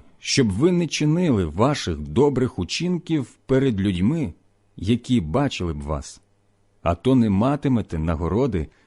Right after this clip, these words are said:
в Отця вашого, що на небі. Отож, коли даєш милостиню, не труби перед собою, як роблять лицеміри по синагогах та вулицях,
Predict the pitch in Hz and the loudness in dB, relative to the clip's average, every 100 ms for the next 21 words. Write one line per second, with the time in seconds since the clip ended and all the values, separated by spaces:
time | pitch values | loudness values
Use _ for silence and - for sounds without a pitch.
0 | _ 78 85 80 - 104 117 110 80 101 | _ -6 -4 -4 -4 -4 -2 -2 -2 -2
1 | - 95 76 67 - _ _ - - 85 | -4 -8 -8 -10 -16 _ _ -12 -4 -2
2 | 76 82 95 71 - _ _ _ _ _ | 0 0 -2 -4 -12 _ _ _ _ _
3 | _ _ _ _ _ 76 - 92 85 - | _ _ _ _ _ -8 0 0 -2 -10
4 | _ _ _ _ _ 80 85 120 98 98 | _ _ _ _ _ 0 2 2 2 2
5 | 131 120 98 110 175 139 - 90 78 71 | 2 2 2 4 4 0 -2 -4 -4 -6
6 | 65 _ _ 123 156 175 170 175 143 90 | -8 _ _ 2 2 2 0 0 2 0
7 | 71 _ _ - 80 - - 98 110 90 | -4 _ _ -4 -4 -4 -4 -2 0 0
8 | 73 67 _ _ _ - 95 131 - 131 | -2 -8 _ _ _ -4 0 0 2 2
9 | 151 160 151 143 - - 135 143 - 143 | 2 2 0 -2 -6 -2 0 0 0 2
10 | 147 160 117 82 67 - - 120 - 123 | 2 2 2 0 -6 -12 0 0 4 4
11 | 110 85 104 131 80 - _ _ - 104 | 4 4 2 0 -2 -6 _ _ -4 -2
12 | 139 98 76 - 69 - | -2 -2 -4 -6 -10 -14